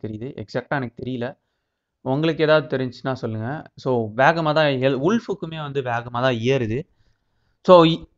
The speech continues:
இது வந்து பாத்தீங்கன்னா, ஹெல்த் ரீஜெனரேட் வந்து பாத்தீங்கன்னா, க-, ஒர்க் ஆகுது. So, ஒன் பாயிண்ட் ஃபைவ் ஹெச்பி ஹெல்த் வந்து பாத்தீங்கன்னா, every each செகண்டுக்கு வந்து இன்க்ரீஸ் ஆகுறத நம்மளால பார்க்க முடியுது. So, அந்த வகையில வந்து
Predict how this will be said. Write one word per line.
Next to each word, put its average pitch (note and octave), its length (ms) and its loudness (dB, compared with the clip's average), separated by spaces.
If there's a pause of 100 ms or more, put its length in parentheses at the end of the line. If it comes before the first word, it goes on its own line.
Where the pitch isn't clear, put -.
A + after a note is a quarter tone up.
(120)
இது E3+ 360 2
வந்து F3 240 4
பாத்தீங்கன்னா, F3 340 4
ஹெல்த் F#3+ 300 4
ரீஜெனரேட் C#3 560 0
வந்து C3 340 -4
பாத்தீங்கன்னா, C3 460 -4
க-, A2+ 440 -2
ஒர்க் C3+ 240 4
ஆகுது. C#3 380 2 (160)
So, B2 120 -4
ஒன் C3 160 -6
பாயிண்ட் C#3 260 -4
ஃபைவ் B2 300 -6 (360)
ஹெச்பி C#3 360 -2 (140)
ஹெல்த் E3 400 2
வந்து D3 220 -2
பாத்தீங்கன்னா, C#3 600 -4 (560)
every D3+ 400 4
each D#3 280 0
செகண்டுக்கு C#3+ 440 0
வந்து C3 320 -4
இன்க்ரீஸ் C3+ 360 -4
ஆகுறத A2+ 360 -4
நம்மளால A2+ 640 0 (420)
பார்க்க D3 300 2
முடியுது. B2+ 520 -4
So, A2+ 380 -8
அந்த C3 220 0
வகையில C#3+ 200 2
வந்து D#3+ 480 0